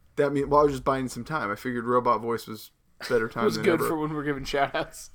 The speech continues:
Speaker 1: Exactly right. Lumber Beard down in Spokane, one twenty-two West Brewing in Bellingham,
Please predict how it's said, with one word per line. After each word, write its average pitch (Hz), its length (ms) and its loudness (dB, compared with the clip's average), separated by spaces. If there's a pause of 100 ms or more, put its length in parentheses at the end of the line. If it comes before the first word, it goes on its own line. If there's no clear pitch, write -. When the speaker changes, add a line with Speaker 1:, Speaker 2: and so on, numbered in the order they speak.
Speaker 1:
Exactly 147 440 4
right. 127 220 6 (340)
Lumber 147 360 8
Beard 131 580 2
down 127 220 0
in 120 80 -4
Spokane, 120 560 -4 (200)
one 156 180 4
twenty-two 139 420 0
West 117 240 2
Brewing 120 260 -2
in 110 80 -6
Bellingham, 107 520 -6